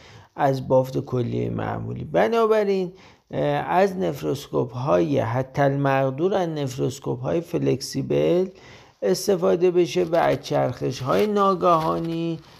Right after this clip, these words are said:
در واقع پرهیز بشه. اه، و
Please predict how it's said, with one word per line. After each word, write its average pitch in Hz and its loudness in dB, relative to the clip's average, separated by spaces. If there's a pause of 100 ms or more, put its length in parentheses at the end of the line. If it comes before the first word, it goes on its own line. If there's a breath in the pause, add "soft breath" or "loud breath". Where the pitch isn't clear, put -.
(200 loud breath)
در 135 2
واقع 139 0
پرهیز 143 -2
بشه. - -16 (760 soft breath)
اه، 147 2 (200)
و 233 8